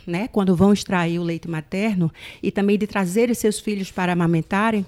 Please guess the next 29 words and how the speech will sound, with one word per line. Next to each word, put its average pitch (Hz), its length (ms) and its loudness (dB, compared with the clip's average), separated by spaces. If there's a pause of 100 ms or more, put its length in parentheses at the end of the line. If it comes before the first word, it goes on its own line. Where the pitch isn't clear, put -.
(160)
essa 233 200 -4
taxa 240 260 -6
começa 226 380 -4
a - 20 -2
reduzir. 202 540 -2 (440)
E 240 120 2
a 240 40 4
gente 269 220 0
sabe 254 420 0
desse 214 280 0
impacto 180 440 -2
aí 175 200 2
negativo 180 720 0 (360)
na, 262 360 2
no 302 100 2
sistema 277 380 4
imunológico, 202 960 4
né, 208 260 -2
numa 226 180 0
série 226 360 2
de 208 120 2
doenças, 190 560 2
inclusive 247 540 0
na 254 140 2
mortalidade, 208 800 0
na 208 80 0
morbimortalidade 208 1040 2
dessas 190 280 -2
crianças. 160 560 -2